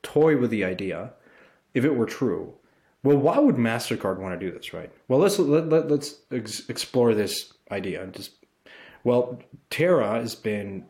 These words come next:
pretty interesting from an e-commerce perspective. It has Chai, the wallet, which competes against Kakao Pay and, and Ali,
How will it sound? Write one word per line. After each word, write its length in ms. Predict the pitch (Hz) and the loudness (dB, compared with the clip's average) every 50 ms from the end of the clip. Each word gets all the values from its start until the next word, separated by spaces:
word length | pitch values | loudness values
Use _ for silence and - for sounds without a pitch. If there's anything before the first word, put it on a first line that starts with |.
| - - | -16 -8
pretty 220 | - - 160 151 131 | -2 0 2 4 2
interesting 320 | 131 127 123 - 127 113 | 2 0 -2 -4 -4 -4
from 160 | - 110 101 | -4 -4 -6
an 60 | 101 107 | -4 -6
e-commerce 420 | 107 104 - 101 101 104 107 101 | -6 -6 -6 -6 -4 -4 -4 -6
perspective. 460 | - - 92 - - 90 - - 90 92 | -8 -10 -12 -8 -8 -8 -8 -8 -8 -6
It 40 | |
has 140 | 101 95 87 - | -4 -6 -6 -6
Chai, 320 | - - - 123 110 107 107 | -6 -4 -2 -2 0 0 -2
the 80 | 98 | -4
wallet, 500 | 92 95 104 104 98 90 90 95 - - - - - - _ _ _ _ - | -2 0 0 2 2 0 -2 -6 -10 -12 -20 -20 -20 -20 _ _ _ _ -2
which 180 | 123 127 - - | -2 -2 0 0
competes 300 | - 139 139 160 151 139 | 0 2 2 2 2 2
against 240 | 139 139 131 - - | 2 2 0 0 -2
Kakao 500 | - - - - 120 113 113 113 110 - | -4 -4 -4 -2 -2 0 0 0 -2 -2
Pay 220 | - 113 107 - - | -2 -4 -4 -4 -4
and, 180 | 120 107 104 | -6 -8 -8
and 160 | 104 113 110 110 | -8 -8 -8 -6
Ali, 280 | 110 113 117 113 113 | -4 -2 -2 -4 -4